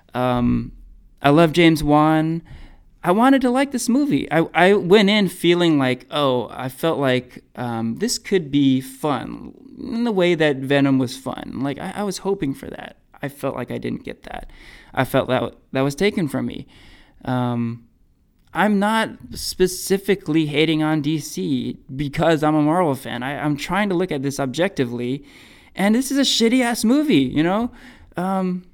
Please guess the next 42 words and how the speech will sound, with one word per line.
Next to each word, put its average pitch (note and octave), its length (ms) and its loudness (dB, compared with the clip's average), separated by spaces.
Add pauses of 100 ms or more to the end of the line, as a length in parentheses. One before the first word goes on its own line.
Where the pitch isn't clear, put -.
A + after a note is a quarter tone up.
(540)
ugh, G#3+ 360 -2
it, C#3+ 240 -2
like, D#3 440 -2 (460)
I'm D#3 100 0
getting F#3 180 4
a G3+ 40 0
little G#3 160 4
worked G3+ 260 0
up A#3+ 220 -6
here, E3 200 2
but, D3 300 2
like, D#3 260 -2 (280)
uh, C3 180 -6
bottom F#3+ 320 6
line F#3 160 6
is D3 140 6
I D3 100 8
wanted D3 320 6
to C#3 80 -4
like C3+ 180 -2
this B2+ 160 -8
movie. - 320 -6
I B2+ 100 -8
wanted B2+ 520 -2
to - 80 -10
like A#2+ 240 -8
this - 180 -12
movie. A#2 380 -4 (380)
And, D#3+ 240 4
uh, E3 160 2
l-, E3 80 0
let's, G3+ 440 4
let's G3 160 2
leave E3+ 200 4
on C#3+ 100 6
a C3+ 60 6
s-, - 160 -10 (180)
slightly C#3 380 0
positive A#2+ 480 0
thing A#2+ 260 -2
here A#2+ 160 -2
because, B2 480 -2